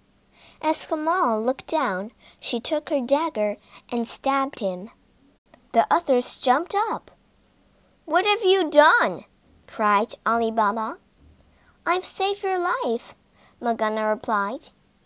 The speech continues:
"He's dead." "I'm confused." "Look carefully at your guest,"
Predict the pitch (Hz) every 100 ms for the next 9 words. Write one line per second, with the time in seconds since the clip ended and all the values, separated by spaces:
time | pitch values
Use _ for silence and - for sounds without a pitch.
0 | _ _ _ _ _ - 254 254 - -
1 | - 359 392 339 196 208 - _ _ _
2 | _ _ _ _ _ - - 370 403 440
3 | 359 - 294 466 247 165 185 - - _
4 | _ _ _ _ _ _ _ _ - -
5 | - 277 349 - - 392 381 247 226 240
6 | 269 247 311 294 269 311 294 - - -